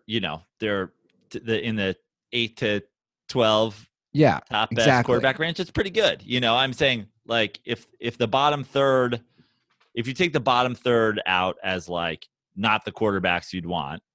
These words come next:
Speaker 1: so you've got twenty quarterbacks left, the eight to twelve range is the middle. The middle of good quarterback play. I think
Speaker 2: You
Speaker 1: free Matt, Matt Stafford has earned this.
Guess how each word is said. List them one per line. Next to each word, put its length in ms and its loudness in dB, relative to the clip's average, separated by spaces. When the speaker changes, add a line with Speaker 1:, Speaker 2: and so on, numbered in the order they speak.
Speaker 1:
so 140 -6
you've 200 -2
got 280 0
twenty 320 -2
quarterbacks 480 -2
left, 260 -2
the 180 -6
eight 160 -2
to 80 -14
twelve 360 0
range 320 -4
is 240 -8
the 80 -8
middle. 300 -8
The 120 0
middle 540 0
of 240 -2
good 240 -2
quarterback 420 -6
play. 160 -12
I 180 2
think 180 2
Speaker 2:
You 60 -4
Speaker 1:
free 300 -2
Matt, 180 0
Matt 280 0
Stafford 380 2
has 140 0
earned 240 -4
this. 300 -18